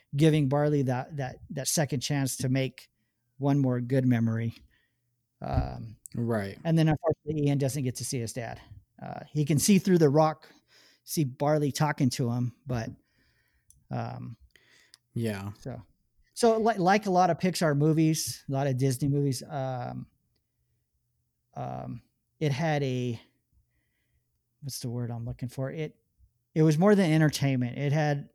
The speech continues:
Speaker 1: you know, a meaning behind it. Uh,
Speaker 2: Mm-hmm.
Speaker 1: and I'm sure,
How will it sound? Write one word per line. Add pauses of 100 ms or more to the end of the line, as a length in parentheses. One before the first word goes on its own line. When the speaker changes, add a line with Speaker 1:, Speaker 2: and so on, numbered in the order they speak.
Speaker 1:
you
know,
a
meaning
behind
it. (120)
Uh,
Speaker 2:
Mm-hmm.
Speaker 1:
and (580)
I'm
sure,